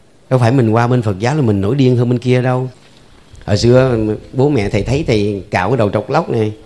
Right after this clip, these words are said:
không vừa ý thôi chứ không có chửi. Mà thầy cạo cái đầu rồi, thầy cũng không dám nói hỗn. Nếu mà giờ thầy theo Phật giáo mà thầy nói hỗn với cha mẹ thầy, thì còn gì nữa Phật giáo, phải không?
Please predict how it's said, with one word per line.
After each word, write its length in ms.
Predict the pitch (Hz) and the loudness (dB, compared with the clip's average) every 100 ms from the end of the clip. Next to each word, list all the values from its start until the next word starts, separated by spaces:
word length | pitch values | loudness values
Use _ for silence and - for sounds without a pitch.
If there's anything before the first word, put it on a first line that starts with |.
| - - - _ - - _ _ | -20 -20 -20 _ -20 -20 _ _
không 220 | - 131 143 | -8 -2 2
vừa 200 | 120 101 | 4 4
ý 200 | 107 180 | 2 0
thôi 220 | 147 135 135 | 0 0 -2
chứ 80 | |
không 180 | 139 135 | -2 -2
có 60 | 147 - | -2 -4
chửi. 420 | 90 92 165 214 - - - - - | -2 0 -2 -6 -14 -20 -20 -16 -6
Mà 100 | 98 | -2
thầy 280 | 101 95 90 | 0 0 0
cạo 180 | - 87 | -4 -2
cái 80 | 127 | -2
đầu 200 | 110 98 | 0 0
rồi, 300 | 92 92 92 | -2 -2 -4
thầy 100 | 98 | -6
cũng 120 | 101 | -6
không 160 | 107 127 | -4 -2
dám 180 | 131 151 | -2 -2
nói 120 | 156 | -4
hỗn. 280 | 120 85 71 57 - - - - | -4 -6 -8 -12 -16 -20 -14 0
Nếu 120 | 170 | 2
mà 100 | 165 | 4
giờ 140 | 110 101 | 4 2
thầy 100 | 101 | 6
theo 200 | - 127 | 6 6
Phật 180 | 92 | 2
giáo 200 | 98 127 | 0 -2
mà 100 | 165 | 0
thầy 120 | 120 98 | 0 2
nói 120 | 131 | 2
hỗn 200 | 107 92 | 0 -2
với 80 | 151 | -2
cha 180 | 123 | 0
mẹ 200 | 120 92 | 0 -2
thầy, 240 | 95 101 90 - - - _ _ _ _ _ | -2 -4 -4 -8 -20 -20 _ _ _ _ _
thì 80 | 113 | -6
còn 300 | 92 95 98 | 0 0 0
gì 100 | 117 | -2
nữa 120 | 87 | -4
Phật 180 | 113 92 | -8 -8
giáo, 200 | 113 120 165 - - - _ _ _ - | -8 -8 -10 -18 -20 -20 _ _ _ -4
phải 100 | 127 | -2
không? 160 | 147 | -2